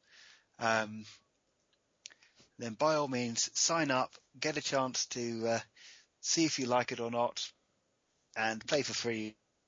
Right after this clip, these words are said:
with, um, bizarre but entertaining boosters, um, and generally see if you like what is in the pipeline for all of us.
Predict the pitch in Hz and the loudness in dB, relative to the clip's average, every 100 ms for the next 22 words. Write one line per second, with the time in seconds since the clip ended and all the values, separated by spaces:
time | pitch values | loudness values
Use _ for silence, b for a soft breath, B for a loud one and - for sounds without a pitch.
0 | _ 107 110 107 - 113 110 104 104 B | _ -10 -6 -6 -4 -4 -4 -4 -10 B
1 | B B 110 120 120 110 117 98 - 113 | B B -2 4 4 4 2 0 0 0
2 | 104 98 117 - 120 110 - - B B | -2 -4 -4 -2 -2 -2 -4 -8 B B
3 | B B B 110 107 107 107 - - _ | B B B 0 0 0 -4 -12 -18 _
4 | _ _ _ B B B - _ _ _ | _ _ _ B B B -20 _ _ _
5 | _ - - 120 127 139 131 127 - 139 | _ -10 -8 0 2 4 2 2 2 4
6 | 127 - - - 131 131 135 139 - 135 | 2 0 -4 -6 -2 2 4 4 2 -2
7 | 131 - _ - 135 120 135 127 147 131 | -2 -4 _ -8 -4 -2 -2 0 0 0
8 | 127 123 - 127 156 110 110 - | -2 -4 -6 -4 -4 -4 -4 -6